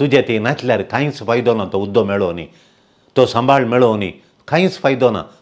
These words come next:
तो शाश्वत न्ही, आज नासल्या फाल्यां तुका कामांतलें काडटात. सांत पावल सांगता, ताचे थंय कॅरेक्टर येवच्या पयलें सोम्यान ताका पदवी दिवना, अधिकार दिवना, पावर दिवना,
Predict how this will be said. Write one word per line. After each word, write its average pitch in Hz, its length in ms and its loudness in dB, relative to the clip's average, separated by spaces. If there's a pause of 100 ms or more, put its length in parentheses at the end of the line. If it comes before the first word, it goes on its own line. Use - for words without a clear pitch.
(100)
तो 120 100 4
शाश्वत 113 400 0 (100)
न्ही, 101 40 -4
आज 107 200 0
नासल्या 107 280 -6
फाल्यां 107 220 -4
तुका 92 140 -4
कामांतलें 87 440 -8
काडटात. 85 300 -10 (540)
सांत 117 260 0
पावल 104 180 2
सांगता, 98 460 -6 (600)
ताचे 127 240 2
थंय 101 320 -2 (960)
कॅरेक्टर 151 540 2 (220)
येवच्या 135 440 0
पयलें 127 440 -2 (300)
सोम्यान 175 420 0
ताका 127 300 -4 (260)
पदवी 143 540 2 (100)
दिवना, 131 400 2 (260)
अधिकार 156 520 4
दिवना, 127 400 0 (300)
पावर 175 300 4
दिवना, 139 460 0